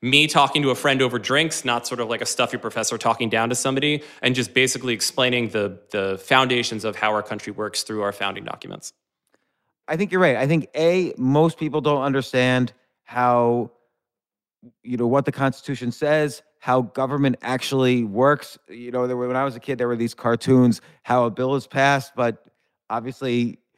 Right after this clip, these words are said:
Speaker 2: everybody for-, has forgotten forty years later what that cartoon said. And I think people don't have a clue. Uh, and, and I'm gonna ask some basic questions on this podcast here because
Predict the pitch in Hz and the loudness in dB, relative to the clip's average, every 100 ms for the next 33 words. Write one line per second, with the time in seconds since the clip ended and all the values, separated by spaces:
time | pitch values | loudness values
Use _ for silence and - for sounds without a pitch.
0 | _ _ _ 120 127 123 120 - 110 - | _ _ _ -2 0 0 -2 -6 -12 -10
1 | 110 117 120 120 120 120 117 - - 120 | -10 -8 -2 0 2 0 -2 -6 -4 -2
2 | 120 117 117 117 113 117 113 110 107 - | 0 -2 -2 -4 -2 0 0 -2 -4 -2
3 | 113 117 120 123 135 135 107 - _ _ | -4 -4 -6 -6 -2 -2 -2 -10 _ _
4 | _ - 156 156 156 139 - _ _ _ | _ -4 0 0 -2 -6 -16 _ _ _
5 | _ _ 147 226 226 220 185 170 170 165 | _ _ -8 -8 -8 -8 -2 0 2 2
6 | 147 - 208 104 - _ _ _ _ _ | 0 2 2 2 -2 _ _ _ _ _
7 | _ - 135 135 123 - - - _ - | _ -2 2 2 -2 -8 -20 -20 _ -20
8 | - - 165 170 170 190 226 233 131 123 | -20 -6 -4 -2 2 4 4 2 0 -4
9 | - 123 131 143 - 127 113 127 117 - | -2 0 0 0 0 0 2 0 -2 -4
10 | - 139 147 151 147 160 175 180 123 107 | -4 0 2 2 2 4 4 4 0 -2
11 | - 110 98 139 160 | -2 -2 -2 -4 -4